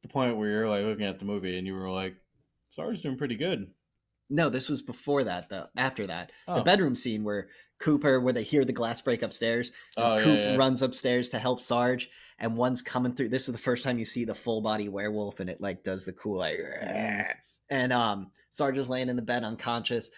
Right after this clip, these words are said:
Speaker 2: and Coop runs up, and he's got his sword and his M P five, and he goes to, like, fight the werewolf, and another one from another window grabs him at the legs and knocks him to the ground,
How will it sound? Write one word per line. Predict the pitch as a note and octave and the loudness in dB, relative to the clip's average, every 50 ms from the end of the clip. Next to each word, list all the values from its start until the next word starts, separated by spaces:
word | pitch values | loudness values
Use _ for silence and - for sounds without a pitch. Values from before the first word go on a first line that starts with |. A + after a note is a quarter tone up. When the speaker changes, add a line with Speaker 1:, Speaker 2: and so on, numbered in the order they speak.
| - - - _ - | -20 -20 -20 _ -12
Speaker 2:
and | A2+ A2 | -10 -6
Coop | - D#3 D3 C#3+ - | 0 2 2 2 4
runs | C3+ C3 B2+ B2 B2 | 2 2 2 2 2
up, | B2+ B2+ B2 B2 - | 2 2 2 0 -2
and | B2 A#2 | -6 -6
he's | A2+ G#2 - | -6 -2 -2
got | C3 A#2+ | 0 0
his | G#2+ - - | 0 -2 -2
sword | - - A#2+ B2 B2 A#2+ | 0 2 2 2 2 2
and | A#2+ | -2
his | A#2+ G#2+ | -4 -4
M | A2 A2 A2+ | -4 -6 -6
P | - - A2+ | -6 -8 -8
five, | G#2 - A#2 A2 G#2+ G#2+ G#2+ G2 | -6 -4 -2 -2 0 -2 -2 -4
and | - - | -6 -10
he | A#2 G#2 | -12 -10
goes | - - B2 C3+ C3+ C3 C3 - | -6 -2 -2 0 0 -2 -4 -2
to, | - C3+ | 0 0
like, | B2+ A2 G#2+ - | 0 0 -2 -4
fight | - - - - B2+ B2 B2+ B2 | -8 -18 -10 -4 -4 -4 -2 -4
the | A#2+ A#2+ | -6 -4
werewolf, | A2+ A2+ A#2 B2 C3 C3+ C3+ C3+ - | -2 -2 0 2 2 2 2 2 0
and | A2 A2 | -4 -4
another | G#2+ A#2 B2+ C#3 C#3 C3 | -2 2 2 4 4 4
one | A#2+ A#2+ G2+ G2+ G2 | 4 2 -2 -4 -4
from | - A#2 A2 A2+ | -4 -4 -4 -2
another | A2 A2+ B2+ B2+ A#2+ A#2 | 0 0 2 2 2 0
window | A#2 A2+ G#2+ G#2 G2+ | 0 -2 -2 -2 -4
grabs | G#2 - A2+ F#2+ G#2 A#2+ B2 - | -2 -2 -2 0 0 -2 -4 -4
him | A#2+ A2+ | -4 -4
at | A2+ A2 - | -4 -4 -4
the | A2+ | -4
legs | A2 A2 G#2 A2 B2 A#2+ A2+ - | -2 -2 0 0 -2 -2 -2 -6
and | G#2 G2+ | -8 -6
knocks | G2 A2+ B2 B2 - | -4 -6 -6 -4 -4
him | B2+ A#2+ | -4 -4
to | A2+ A2 | -4 -4
the | A2 G#2 | -6 -6
ground, | - A2+ A2 G#2+ G#2 G#2 G#2+ G#2+ | -4 -4 -2 -2 -2 -4 -6 -8